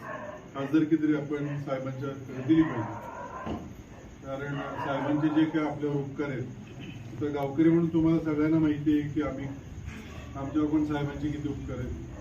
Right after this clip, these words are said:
आणि साहेबांचं वय आता त्र्याऐंशी झाल्यामुळं त्यांना सोडणं हे मला पटलं नाही. कारण, अं, माझे काही मित्र पण म्हणाले की आता इथून पुढची दादांची वर्षे आहेत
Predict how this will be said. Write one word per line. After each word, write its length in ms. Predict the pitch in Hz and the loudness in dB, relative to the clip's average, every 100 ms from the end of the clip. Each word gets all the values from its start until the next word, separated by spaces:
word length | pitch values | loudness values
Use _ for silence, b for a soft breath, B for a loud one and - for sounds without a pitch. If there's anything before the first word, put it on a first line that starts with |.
| - - - - - - - - 139 | -6 -6 -8 -8 -8 -8 -8 -8 -8
आणि 360 | 131 147 151 151 | -2 6 6 6
साहेबांचं 580 | 147 139 139 147 147 | 2 -2 0 0 2
वय 200 | 147 151 | 2 4
आता 180 | 151 151 | 4 2
त्र्याऐंशी 480 | 156 151 151 147 160 | 2 4 4 6 4
झाल्यामुळं 540 | 143 147 151 147 151 160 - - - - - - - - - - - - - - - - | 4 2 2 6 4 2 -6 -12 -10 -8 -8 -6 -8 -8 -10 -10 -8 -8 -8 -10 -12 -6
त्यांना 220 | 147 156 | 2 4
सोडणं 460 | 156 160 160 160 170 | 4 6 6 6 4
हे 200 | 165 156 | 4 4
मला 200 | 151 147 | 4 2
पटलं 380 | 147 143 147 131 | 0 0 0 -2
नाही. 160 | 120 127 - - - - - - - - - | -4 -6 -8 -10 -10 -12 -12 -12 -12 -10 -8
कारण, 200 | 135 139 | -6 -6
अं, 720 | 139 139 135 131 131 127 123 | -4 -2 -2 -4 -4 -4 -4
माझे 300 | 131 131 151 | -4 -2 0
काही 180 | 151 151 | 2 4
मित्र 280 | 151 147 151 | 4 2 0
पण 260 | 156 151 | 0 2
म्हणाले 460 | 151 139 139 131 127 | 2 0 -2 -2 -4
की 380 | 131 139 135 127 - - - - - | -4 -2 -2 -4 -10 -14 -16 -18 -12
आता 180 | 131 156 | -2 0
इथून 260 | 147 160 156 | 2 2 2
पुढची 480 | 151 143 156 156 | -2 0 4 4
दादांची 460 | 151 143 151 143 151 | 4 0 -2 -2 0
वर्षे 320 | 147 143 156 | 0 0 0
आहेत 120 | 147 | -2